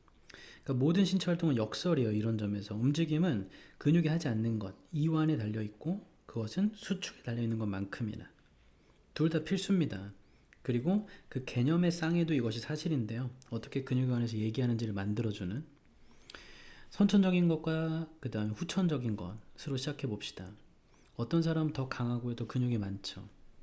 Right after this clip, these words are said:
그럼 그게 타고난 차이인가? 아니면 한 곳에 달려있는 건가? 그럼 한 곳에 달려있다면 도대체 뭘 하는 거야? 어, 무게를 드니? 운동, 걷는 것만으로 운동이 충분하니?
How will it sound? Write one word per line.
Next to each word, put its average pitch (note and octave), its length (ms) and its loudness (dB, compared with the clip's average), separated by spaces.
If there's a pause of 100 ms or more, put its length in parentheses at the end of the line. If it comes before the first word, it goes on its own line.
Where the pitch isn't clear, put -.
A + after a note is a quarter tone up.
(120)
그럼 A#2 160 -2
그게 G#2+ 120 -6
타고난 E3+ 440 0
차이인가? A2 480 -6 (320)
아니면 A#2+ 460 0 (340)
한 G3+ 280 6
곳에 F3 160 2
달려있는 G#2+ 420 0
건가? G2+ 340 -6 (520)
그럼 B2 140 -2
한 G#3 200 6
곳에 F#3+ 180 2
달려있다면 A2+ 480 -2
도대체 B2 220 -6
뭘 B2 300 0
하는 A2+ 220 2
거야? G2 200 -6 (1300)
어, A2 400 -2
무게를 D3+ 380 2
드니? C3 340 0 (800)
운동, E3 400 4
걷는 D#3+ 340 4
것만으로 D#3+ 380 2
운동이 A#2+ 260 4
충분하니? D#3 560 0